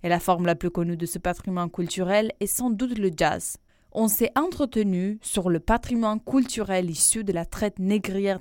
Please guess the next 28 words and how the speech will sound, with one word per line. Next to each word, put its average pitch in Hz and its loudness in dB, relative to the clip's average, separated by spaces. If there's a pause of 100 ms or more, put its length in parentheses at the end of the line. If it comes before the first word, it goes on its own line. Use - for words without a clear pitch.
transatlantique 190 -2 (320)
avec 180 0
Antonio 247 2
de 196 2
Almeida 185 0
Mendes, 165 -2 (460)
maître 240 2
de 180 0
conférences 208 0
en 185 -4
histoire 214 0
moderne 175 0
à 165 -2
l'Université 190 -2
de 180 -2
Nantes. - -8 (380)
Le 254 4
Brésil 311 2
a 349 8
accueilli 214 0
quarante-cinq 233 0
pour - -6
cent 220 0
des 185 0
esclaves 196 2
africains 202 0
en 185 2
Amérique. 175 -2